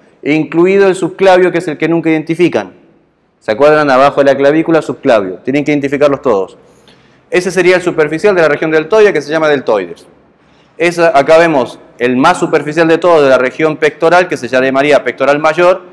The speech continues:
y profundamente estaría el coracobraquial, que va de la apófisis coracoides al húmero, al tercio medio del húmero.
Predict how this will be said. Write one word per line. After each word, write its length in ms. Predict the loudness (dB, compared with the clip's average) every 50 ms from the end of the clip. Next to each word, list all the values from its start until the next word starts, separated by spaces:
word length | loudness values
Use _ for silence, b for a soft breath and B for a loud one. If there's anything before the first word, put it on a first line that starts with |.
| -20 -20 _ _ _ -6
y 120 | -6 -4
profundamente 1000 | 0 0 0 0 0 -2 -2 0 0 0 2 0 -2 -4 -2 -2 -2 -2 -2 -4 -8
estaría 300 | -6 -4 -2 0 0 0
el 140 | 0 0
coracobraquial, 840 | 0 0 2 2 2 2 2 2 2 2 0 0 2 0 0 0 0
que 120 | -2 0
va 100 | 2 2
de 60 | 2
la 80 | 2 2
apófisis 360 | 0 0 -2 -6 -6 -10 -8
coracoides 600 | -2 0 0 0 0 0 0 0 2 0 0 -2 -4
al 100 | -2 -2
húmero, 420 | 0 0 0 2 2 0 0 -2 -8 -20 _ _ _ _ _ _ _ _ _ _ _ _ _ _
al 220 | -4 -4 -2 0
tercio 320 | 0 0 0 0 -2 -2
medio 340 | 0 2 2 2 2 0 0
del 160 | 0 0 0
húmero. 380 | 0 0 0 0 0 -2 -2 -4